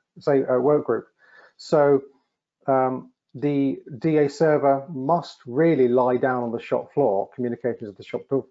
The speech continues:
flo-, shop floor devices, whereas the O P C D A client really needs to live on a more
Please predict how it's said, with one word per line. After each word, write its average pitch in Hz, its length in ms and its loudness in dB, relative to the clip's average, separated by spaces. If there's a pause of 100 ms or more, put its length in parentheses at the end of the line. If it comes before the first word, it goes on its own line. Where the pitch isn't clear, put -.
(100)
flo-, - 200 -6 (140)
shop - 340 -4
floor 147 200 2
devices, 104 500 -4 (500)
whereas 135 240 0
the 156 120 2
O 156 60 0
P 156 80 -8
C 147 160 -8
D 151 160 0
A 143 160 2
client 151 440 -2
really 127 380 0
needs 113 380 -6
to - 160 -12
live 117 280 -2
on 120 200 -4
a 117 60 -2
more 117 420 0